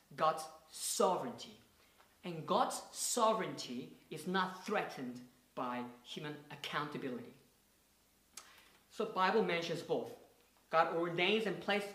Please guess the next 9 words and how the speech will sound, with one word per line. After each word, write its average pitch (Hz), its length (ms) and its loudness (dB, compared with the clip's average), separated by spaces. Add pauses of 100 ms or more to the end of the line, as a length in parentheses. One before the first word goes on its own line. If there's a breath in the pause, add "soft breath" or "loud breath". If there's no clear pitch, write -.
plans 196 280 4
all 214 220 12
things, 294 300 2 (1400)
yeah, 170 200 2 (1600)
out 165 140 2
of 165 80 -2
his 151 120 -6
good 202 240 0
pleasure, 202 300 -2